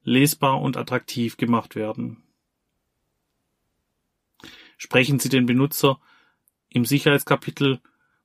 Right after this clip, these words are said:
ruhig mit einer direkten Ansprache an. Beispielsweise: „Hier finden Sie wichtige Hinweise zu Ihrer Sicherheit.“ Oder: „Achten Sie beim Bedienen der Maschine darauf.“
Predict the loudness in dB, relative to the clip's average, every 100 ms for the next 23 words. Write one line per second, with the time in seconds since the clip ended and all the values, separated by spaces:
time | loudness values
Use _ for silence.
0 | -2 0 0 0 2 2 4 2 2 -2
1 | 0 -2 -2 -2 -2 -4 -8 -8 -10 _
2 | _ _ _ _ _ -10 2 4 4 0
3 | 0 2 4 2 0 -4 _ _ _ _
4 | _ _ _ 0 4 4 4 2 2 2
5 | 0 0 2 4 6 6 4 2 2 4
6 | 4 2 -2 -6 -6 -14 -20 _ _ _
7 | _ _ _ _ _ _ 0 2 4 2
8 | -2 _ _ _ _ 0 2 2 2 2
9 | 4 2 2 0 -2 -2 0 2 2 0
10 | 0 0 -2 2 2 2 2 0 -4 -20